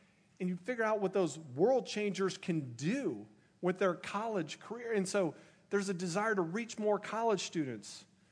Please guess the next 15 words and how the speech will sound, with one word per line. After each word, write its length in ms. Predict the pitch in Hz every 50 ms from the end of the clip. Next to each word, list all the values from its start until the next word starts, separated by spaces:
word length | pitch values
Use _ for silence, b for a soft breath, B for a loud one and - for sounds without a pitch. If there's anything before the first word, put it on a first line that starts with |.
| b b b b b b _ _ - -
thousands 480 | - 185 208 220 233 208 190 214 202 185
of 100 | 185 190
internationals, 1040 | 196 196 196 190 196 214 220 226 - - 202 185 170 151 123 104 - - - - - _ _ _ _ _ _ _ _ _
refugees. 920 | 135 160 202 208 208 214 208 180 165 208 226 226 220 202 170 139 117 - - - -
Th-, 180 | 156 175 190
there's 320 | 190 190 185 175 160 165 -
kids 400 | - - - 226 233 220 175 143
that 140 | 151 165 156
are 180 | 151 139 131 B B B B B
in 220 | 170 165 160 151
low-income 580 | 160 180 214 214 208 202 202 208 202 208 202 180
schools 500 | - - - 196 208 208 185 151 131 123
that 80 | 160
could 240 | 160 - - 156 151
really 300 | 180 214 214 190 160 139